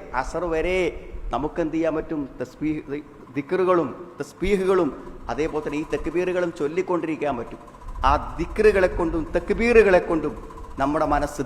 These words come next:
ധന്യമാകുമ്പോൾ നമ്മൾ അറിയാത്തൊരു സന്തോഷവും സമാധാനം കിട്ടും. എന്താണ് അള്ളാഹുവിനെ സ്മരിക്കാനും അള്ളാഹുവിൻ്റെ ദീനിനെ ഓർക്കാനും ഒന്നും മനുഷ്യന് പലപ്പോഴും പറ്റാത്ത എന്ത് കാര്യം? രണ്ട് കാരണങ്ങളാണ്. ഒന്ന്, ഇതൊക്കെ പഴഞ്ചനാണെന്ന് വിശ്വസിക്കുന്ന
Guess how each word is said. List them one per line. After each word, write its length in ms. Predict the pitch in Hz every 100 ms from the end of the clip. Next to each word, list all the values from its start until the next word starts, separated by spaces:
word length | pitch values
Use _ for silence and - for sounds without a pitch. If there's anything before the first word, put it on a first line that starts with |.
| 113
ധന്യമാകുമ്പോൾ 760 | 165 226 254 190 160 151 135 117 - - - -
നമ്മൾ 180 | 117 123 123
അറിയാത്തൊരു 440 | 120 139 147 147 135
സന്തോഷവും 420 | 113 117 143 139 127
സമാധാനം 480 | 113 117 113 113 107
കിട്ടും. 180 | 110 - 180
എന്താണ് 540 | 220 247 254 160 156 113 - - - - - -
അള്ളാഹുവിനെ 480 | 123 139 143 143 139
സ്മരിക്കാനും 600 | - 123 113 - 131 123 113 - - - -
അള്ളാഹുവിൻ്റെ 500 | 131 156 156 156 151 127
ദീനിനെ 260 | 143 151 151 135
ഓർക്കാനും 520 | 147 143 165 160 147 120 - -
ഒന്നും 220 | 147 180 151
മനുഷ്യന് 360 | 139 160 156 185 151
പലപ്പോഴും 380 | 143 156 175 143
പറ്റാത്ത 360 | 123 - 160 160 143
എന്ത് 120 | 131 127
കാര്യം? 240 | 113 - - - - - -
രണ്ട് 180 | 117 208
കാരണങ്ങളാണ്. 580 | 185 156 143 139 123 101 - - - -
ഒന്ന്, 100 | 233 285
ഇതൊക്കെ 220 | 294 202 202
പഴഞ്ചനാണെന്ന് 880 | 214 208 226 262 262 294 285 262 247 220
വിശ്വസിക്കുന്ന 440 | - 185 170 165